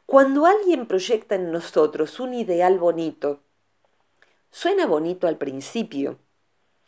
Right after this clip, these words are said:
Cuando alguien nos dice, "Porque vos que sos tan inteligente, vos que sos tan práctica,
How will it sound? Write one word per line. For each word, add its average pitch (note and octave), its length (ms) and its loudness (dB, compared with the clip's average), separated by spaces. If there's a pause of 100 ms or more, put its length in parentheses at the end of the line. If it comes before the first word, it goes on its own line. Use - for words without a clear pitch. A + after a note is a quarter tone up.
(380)
Cuando E3 260 2
alguien G3 240 2
nos E3 160 -8
dice, F3+ 240 -8
"Porque F#3 300 -8
vos A3 140 -2
que A3+ 100 -6
sos A3 160 -10
tan A3+ 160 -4
inteligente, G#3 640 -4
vos G#3 140 -4
que G3+ 100 -4
sos A3 180 -8
tan G3 240 -4
práctica, F#3 640 -2